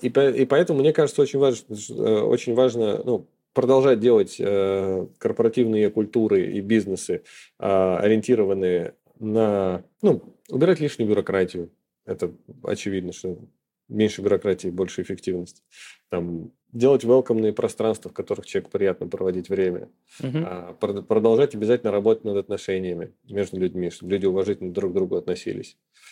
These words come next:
Speaker 1: Но при этом, а, не переходить вот эту черту, когда компания должна заменить вам семью.
Speaker 2: Ну, то есть не связывать это как бы одно с другим, что,
Speaker 1: Ну
Speaker 2: ну,
Speaker 1: да, это
Speaker 2: модель
Speaker 1: разные вещи.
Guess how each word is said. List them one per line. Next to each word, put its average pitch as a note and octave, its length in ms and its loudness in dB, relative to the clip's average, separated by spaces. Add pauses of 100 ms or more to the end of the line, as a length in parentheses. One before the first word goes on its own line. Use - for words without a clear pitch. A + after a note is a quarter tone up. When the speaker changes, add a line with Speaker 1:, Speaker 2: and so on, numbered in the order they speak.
(220)
Speaker 1:
Но G#2 1000 2
при A2 160 2
этом, C3+ 460 2 (180)
а, A2+ 540 -4
не A#2+ 220 0
переходить B2+ 420 0
вот A#2 160 -2
эту A#2 160 -6
черту, F3 480 -4 (260)
когда G#2+ 720 0 (260)
компания A#2 460 2
должна A2 300 2
заменить G2+ 360 -6
вам F#2 120 -8
семью. F#2+ 320 -4 (180)
Speaker 2:
Ну, D#3 200 0
то C3+ 80 0
есть B2+ 160 0
не C3 80 0
связывать A2 560 0
это G#2+ 160 -8
как A2 160 -6
бы G#2+ 100 -2
одно A2 240 -2
с G2+ 40 -12
другим, A2+ 320 -2
что, G#2 240 -4
Speaker 1:
Ну F#3 100 2
Speaker 2:
ну, F3 60 4
Speaker 1:
да, A2+ 100 4
это - 160 2
Speaker 2:
модель D3+ 140 4
Speaker 1:
разные C3 80 2
вещи. A#2+ 100 0